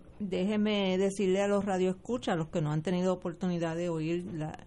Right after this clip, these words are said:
las entrevistas que le han hecho a Miguel, que por suerte yo las oí,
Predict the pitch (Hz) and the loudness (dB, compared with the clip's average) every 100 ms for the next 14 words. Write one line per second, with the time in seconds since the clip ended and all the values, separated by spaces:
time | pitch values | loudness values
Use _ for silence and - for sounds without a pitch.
0 | - 165 165 170 151 160 151 156 156 180 | -14 -10 -6 -6 -6 -4 -4 -4 -4 -6
1 | 170 - - 156 147 147 156 185 175 170 | -6 -12 -8 -6 -4 -4 -2 -2 0 0
2 | 160 170 175 165 - 147 - 151 - 185 | 2 0 0 -6 -6 -6 -6 -6 -2 0
3 | 160 170 185 180 185 | 0 0 2 4 4